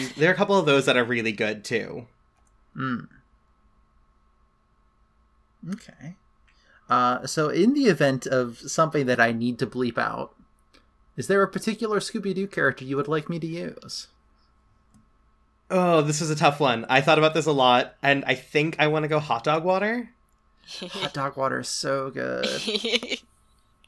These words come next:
Speaker 2: I love Marcy. I love that Marcy is voiced by Linda Cardellini. <laughs> All right, uh, and my last question for you is, what is your favorite combination of pizza toppings?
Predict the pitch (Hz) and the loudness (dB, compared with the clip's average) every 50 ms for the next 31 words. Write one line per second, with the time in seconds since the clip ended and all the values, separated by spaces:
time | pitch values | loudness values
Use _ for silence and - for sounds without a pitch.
0 | _ _ _ _ - - _ _ _ - _ _ _ _ _ _ _ _ _ _ | _ _ _ _ -20 -20 _ _ _ -20 _ _ _ _ _ _ _ _ _ _
1 | _ _ _ _ _ _ _ _ _ _ _ _ _ _ _ _ _ _ _ _ | _ _ _ _ _ _ _ _ _ _ _ _ _ _ _ _ _ _ _ _
2 | _ _ _ _ _ _ _ _ _ _ _ - 127 127 123 127 131 135 131 123 | _ _ _ _ _ _ _ _ _ _ _ -6 -6 -2 0 2 0 0 0 -4
3 | - - - - - 139 131 127 127 127 - - 143 135 123 117 117 113 120 120 | -10 -14 -18 -16 -12 -6 2 2 2 2 2 -2 -4 -2 0 0 0 0 -2 -2
4 | 113 117 117 104 117 117 113 117 - - 127 120 117 117 - 117 113 113 113 113 | -2 -2 -4 -2 0 -2 -2 -2 -2 -4 -4 -4 -4 -4 -4 -4 -6 -6 -6 -8
5 | 107 104 113 - - - - - 135 120 120 120 120 113 113 - - 113 113 107 | -10 -12 -14 -16 -16 -18 -18 -20 -18 -12 -8 -6 -6 -6 -6 -6 -4 -2 -2 -2
6 | 107 107 113 110 107 123 120 - 131 123 117 - - - 127 - - - - - | -2 -4 -6 -8 -8 -8 -6 -2 -2 -2 -2 -2 -6 -10 -10 -10 -10 -14 -18 -20
7 | - _ _ _ _ _ _ _ _ _ _ _ _ _ _ _ _ _ _ _ | -20 _ _ _ _ _ _ _ _ _ _ _ _ _ _ _ _ _ _ _
8 | _ _ _ _ _ _ _ _ _ _ _ _ _ _ _ _ _ _ _ _ | _ _ _ _ _ _ _ _ _ _ _ _ _ _ _ _ _ _ _ _
9 | _ _ _ _ _ _ _ _ _ _ _ - - 131 135 147 180 226 254 - | _ _ _ _ _ _ _ _ _ _ _ -8 -4 -2 0 0 0 0 -2 -2
10 | - 131 131 139 143 143 143 147 151 147 147 170 208 233 226 - - 151 139 - | 0 2 2 2 2 2 0 0 0 0 2 2 2 2 2 4 4 4 4 4
11 | - 127 127 - - 135 127 127 127 127 127 123 123 123 - - 127 127 127 127 | 0 -4 -6 -2 0 0 2 2 2 0 0 0 0 -4 -4 -4 -2 -2 0 0
12 | 123 127 127 127 123 - - - - 123 156 247 277 233 185 - 160 147 - 160 | 0 0 -2 -2 -4 -8 -10 -10 -6 -2 0 0 0 0 -2 -2 -2 -2 0 0
13 | 180 185 180 - - - 156 165 147 151 139 151 160 143 - 143 131 139 135 - | 0 0 -2 -2 0 0 0 0 -2 -4 -4 -4 -6 -6 -6 -6 -6 -6 -6 -4
14 | - 165 175 - 185 - 180 190 175 147 - - - - - - - - - - | -6 -6 -4 -4 -2 0 2 2 2 2 -2 -8 -14 -14 -16 -18 -16 -14 -12 -14
15 | - | -14